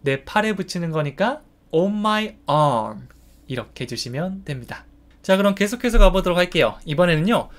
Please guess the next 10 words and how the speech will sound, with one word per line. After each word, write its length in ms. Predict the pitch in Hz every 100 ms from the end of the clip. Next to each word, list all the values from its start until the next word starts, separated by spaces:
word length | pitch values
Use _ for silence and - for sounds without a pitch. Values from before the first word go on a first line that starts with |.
| - -
"우리는 340 | 175 233 233 220
모든 300 | 156 196 247
문에 280 | 233 233 226
새 220 | - 269
자물쇠를 580 | - 147 165 165 160 175
달아야 320 | - 120 127
했습니다." 600 | 160 147 127 110 107 - -
라고 160 | 123 120
하고 120 | 110
있죠. 320 | - 180 123